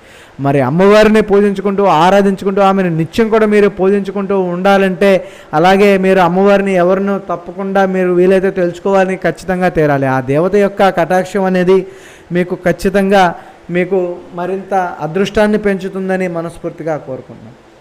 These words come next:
మరి ప్రతి పనిలో కూడా మీకు ఆ యొక్క కులదైవం యొక్క అనుగ్రహము మీకు పుష్కలంగా లభిస్తుంది. అలాగే మీరు ఎన్నో బాధలు, ఎన్నో ఇబ్బందులు, ఎన్నో సమస్యలు, ఎన్నో నష్టాలు మీరు పడుతున్నటువంటి సమస్యలు కూడా మీరు పడుతూనే ఉన్నారు.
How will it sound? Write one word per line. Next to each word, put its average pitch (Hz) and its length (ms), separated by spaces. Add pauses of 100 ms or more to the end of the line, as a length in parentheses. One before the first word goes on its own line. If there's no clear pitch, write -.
(140)
మరి 139 140
ప్రతి 196 380
పనిలో 196 380
కూడా 196 180
మీకు 190 220
ఆ 180 80
యొక్క 175 220
కులదైవం 196 580
యొక్క 190 220
అనుగ్రహము 185 600
మీకు 185 220
పుష్కలంగా 196 540
లభిస్తుంది. 190 640 (380)
అలాగే 196 360
మీరు 196 240
ఎన్నో 185 340
బాధలు, 180 440
ఎన్నో 190 360
ఇబ్బందులు, 190 460
ఎన్నో 185 260
సమస్యలు, 190 520
ఎన్నో 185 300
నష్టాలు 202 500
మీరు 202 160
పడుతున్నటువంటి 190 800
సమస్యలు 185 440
కూడా 190 160
మీరు 185 160
పడుతూనే 175 360
ఉన్నారు. 185 320